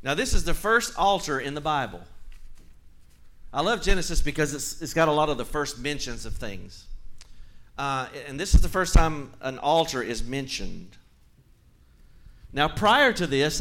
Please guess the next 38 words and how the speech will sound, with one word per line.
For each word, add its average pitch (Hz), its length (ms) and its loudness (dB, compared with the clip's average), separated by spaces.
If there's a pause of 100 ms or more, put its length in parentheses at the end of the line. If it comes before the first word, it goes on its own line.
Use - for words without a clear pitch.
I 175 180 6
believe, 175 460 0
and 127 100 -8
this 151 180 -6
is 156 120 0
just 160 180 -2
my 160 280 -2
view, 139 460 -6 (500)
there 135 160 -4
are 131 120 -2
those 139 340 -4
that 127 200 -6
agree 143 300 -6
with 110 180 -10
me, 98 280 -14 (600)
guys 120 240 -2
who - 80 6
are - 60 8
smarter 135 340 -4
than 104 180 -12
I 95 200 -12
am, 95 180 -18 (1300)
that 135 240 0
prior 202 320 6
to 156 160 0
this, 160 680 0 (480)
that 143 280 -2
the 127 80 -8
place 190 360 -4
of 151 80 -6
sacrifice 131 720 4
was 110 160 -4
there 139 380 -2
at 131 80 -6
the 117 80 -10
Garden 131 340 -4
of 110 100 -12
Eden. 90 400 -12